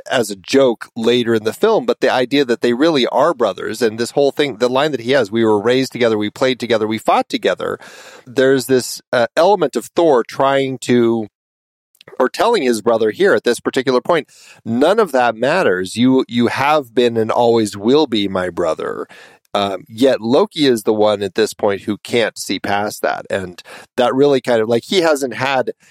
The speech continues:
he's still midway along his character's journey as far as where he,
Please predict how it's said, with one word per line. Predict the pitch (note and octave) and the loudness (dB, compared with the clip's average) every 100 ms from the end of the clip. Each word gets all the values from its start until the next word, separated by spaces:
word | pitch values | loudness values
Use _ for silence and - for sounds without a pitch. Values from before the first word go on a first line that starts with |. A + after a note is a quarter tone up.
| - | -8
he's | F#3+ G3+ | -4 -4
still | - F#3 D3+ B2 - - - | 0 2 2 0 -4 -20 -8
midway | A2+ D3 C#3 B2+ B2 A2 | 0 0 2 2 4 4
along | G2+ A2 A2 G#2+ G#2 | 2 0 2 0 -2
his | G#2+ G2 | -2 -2
character's | - A2+ G#2+ - G2 F#2 E2+ | 0 0 0 -2 -4 -4 -4
journey | - A2+ G2+ F2+ | 0 2 0 -4
as | F2+ | -6
far | - G2+ F#2+ | -2 0 0
as | F#2 F#2+ | -4 -4
where | G2+ G#2 G2+ | 0 0 -2
he, | G#2+ G2 F#2+ | -4 -6 -6